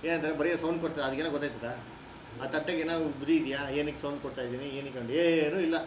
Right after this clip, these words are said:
ಅಷ್ಟೇ. ಅದೇ ಥರ ಸುಮ್ಮನೆ ಮಾತಾಡ್ತಾ ಇರ್ತಾರೆ ಅಷ್ಟೇ ಹೊರತು ಅದೇನಿಲ್ಲ, ಅರ್ಥನೇ ಇರಲ್ಲ. ಹಂಗಾರೆ ಏನ್ meaning ಅಂದ್ರೆ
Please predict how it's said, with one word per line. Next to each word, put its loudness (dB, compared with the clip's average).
ಅಷ್ಟೇ. -2
ಅದೇ 2
ಥರ -2
ಸುಮ್ಮನೆ -2
ಮಾತಾಡ್ತಾ 0
ಇರ್ತಾರೆ -2
ಅಷ್ಟೇ -2
ಹೊರತು -2
ಅದೇನಿಲ್ಲ, 0
ಅರ್ಥನೇ 0
ಇರಲ್ಲ. -2
ಹಂಗಾರೆ -2
ಏನ್ 0
meaning -2
ಅಂದ್ರೆ 0